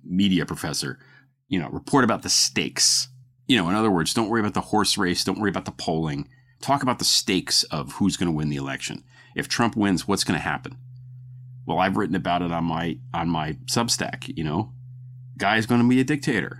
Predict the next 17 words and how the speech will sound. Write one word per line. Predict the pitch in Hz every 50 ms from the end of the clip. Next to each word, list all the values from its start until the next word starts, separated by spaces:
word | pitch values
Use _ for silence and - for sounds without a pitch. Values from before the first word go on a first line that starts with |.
| -
That's | - 113 - -
what | 120
he | 113 101
wants | 87 95 104 110 113 -
to | - 101
do. | 78 98 101 - - - -
He's | 98 104 98 95
now | 113 117 127 127
at | 110 - 71
rallies | 87 95 98 104 104 90 78 71 -
saying | - - 113 117 104 92 82
this, | 73 71 71
and | 85 78 -
people | 101 - - 87
are | 82
cheering | - - - 113 101 95 80 -
him. | - - - -